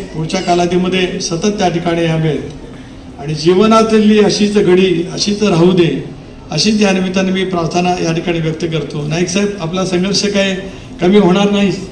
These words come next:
आणि संघर्षाशिवाय गणेश नाईक आहेत अशातला काय भाग नाही. आणि त्यांच्या जोडीला आता रामशेठ आहे. आता समोर आमचे बबनदादा बसलेत, ते पण सगळ्या पक्षाचे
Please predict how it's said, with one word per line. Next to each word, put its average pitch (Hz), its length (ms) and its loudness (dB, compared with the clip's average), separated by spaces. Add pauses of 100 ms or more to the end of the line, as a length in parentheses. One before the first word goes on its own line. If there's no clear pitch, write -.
(840)
आणि 175 180 -4
संघर्षाशिवाय 208 880 4
गणेश 214 340 6
नाईक 208 200 4
आहेत 202 140 4
अशातला 196 340 0
काय 180 180 2
भाग 151 160 0
नाही. - 420 -6 (560)
आणि 156 140 -4
त्यांच्या 185 300 2
जोडीला 202 400 6
आता 220 200 6
रामशेठ 208 400 6
आहे. 175 120 4 (2250)
आता 185 200 0
समोर 208 300 4
आमचे 214 260 4
बबनदादा 214 540 4
बसलेत, 208 400 2 (880)
ते 208 80 2
पण 240 220 -2
सगळ्या 208 300 0
पक्षाचे 208 520 2